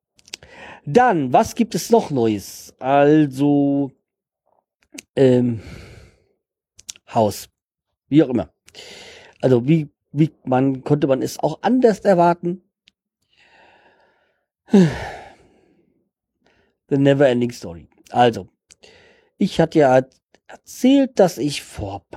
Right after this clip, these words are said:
ich glaube, es ist eineinhalb Wochen her. Locker. Vielleicht auch zwei Wochen. Da hatte mir der Notar geschrieben, jo, ich habe jetzt Telef-,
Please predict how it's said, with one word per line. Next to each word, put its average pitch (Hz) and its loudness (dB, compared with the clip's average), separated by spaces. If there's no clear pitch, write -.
ich 143 2
glaube, 120 2
es 95 -10
ist - -20
eineinhalb 113 -6
Wochen 104 -18
her. 90 -16
Locker. 113 -6
Vielleicht 202 2
auch 117 -4
zwei 107 -4
Wochen. - -6
Da 156 4
hatte 196 0
mir 190 4
der 151 0
Notar 123 -2
geschrieben, 220 -2
jo, 302 0
ich 233 -6
habe 202 0
jetzt 170 -4
Telef-, 170 2